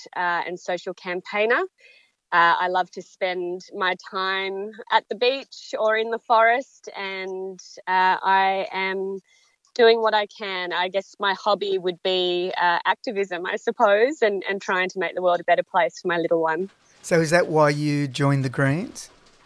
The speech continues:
Speaker 1: Yeah, absolutely. I realised, uh, in twenty nineteen, when I started to become very active within the Greens, that I could have more effect in a positive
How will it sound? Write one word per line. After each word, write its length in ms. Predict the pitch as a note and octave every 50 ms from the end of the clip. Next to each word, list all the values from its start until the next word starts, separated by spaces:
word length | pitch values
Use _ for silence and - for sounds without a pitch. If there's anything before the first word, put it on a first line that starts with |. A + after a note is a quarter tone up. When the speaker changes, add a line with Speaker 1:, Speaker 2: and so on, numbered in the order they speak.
| _ _ _
Speaker 1:
Yeah, 420 | - A#3 A#3 A3 G3 F#3+ F#3 F3+ -
absolutely. 920 | - G#3+ G#3 G#3+ - - A3+ G#3 G3 F#3+ G3 G3+ - G3 F#3 F3+ F3+ E3+ E3+ - -
I 160 | F#3+ F#3+ G3
realised, 1000 | F#3+ F#3 G3 G3 G3+ G3+ G3 F#3+ F#3 F#3 F3+ F3+ F3+ F3 F3+ - _ - - - -
uh, 260 | F3+ F3 E3+ E3 E3 -
in 180 | - F3+ F3+ F3+
twenty 400 | - - G3+ F3+ G3 F#3 - G3
nineteen, 800 | F#3 E3+ E3+ E3+ F3+ F3 - - F#3+ F#3 F#3 F3+ E3+ E3+ F3+ F#3 _ _ _ _ _
when 180 | - A3+ G3+ F#3+
I 80 | F#3 F3+
started 360 | - - G3+ F#3 F3+ F#3+ F3+
to 60 | -
become 380 | F3+ F3+ - - F#3 F3 F3+ E3+
very 300 | - F3 E3+ E3+ E3+ - -
active 420 | F#3 G#3+ - _ - B3 G#3+ F#3 -
within 280 | F#3+ F3 F3 E3+ F3 E3+
the 80 | E3
Greens, 600 | - - F3 E3+ E3 E3 D#3+ D#3+ D#3+ D#3+ - - _ _ - - - _ _ _ F3 E3
that 300 | F#3 F3 E3+ E3+ - - _ - - _ _ _ _ _ _ _ -
I 120 | G3 F#3+
could 160 | F#3+ - A#3+ A3
have 380 | - - G#3+ G#3+ A3 A3 G#3+ G#3+ - - -
more 600 | F#3+ F#3+ F#3+ F#3+ G3 G3+ G#3+ A3 A3+ A3+ A3+ A3 -
effect 720 | F#3 F3 _ _ - F#3 F3+ - - _ _ - - - - G3 -
in 140 | - F3+ E3+
a 60 | E3
positive 500 | - - F#3+ F3+ F3+ - F#3+ F3+ E3+ D#3+